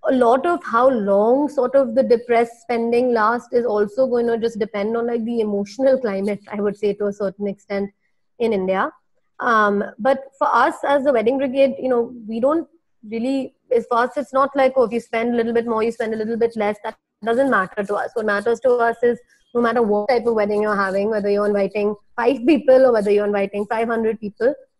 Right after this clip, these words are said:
is how can we make it better and how can we make it easier? Um,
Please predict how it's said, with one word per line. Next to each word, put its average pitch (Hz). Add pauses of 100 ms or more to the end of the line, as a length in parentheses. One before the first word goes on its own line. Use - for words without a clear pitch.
is 302
how 262
can 302
we 302
make 240
it 233
better 208
and 208
how 202
can 214
we 202
make 190
it 196
easier? 202 (400)
Um, 190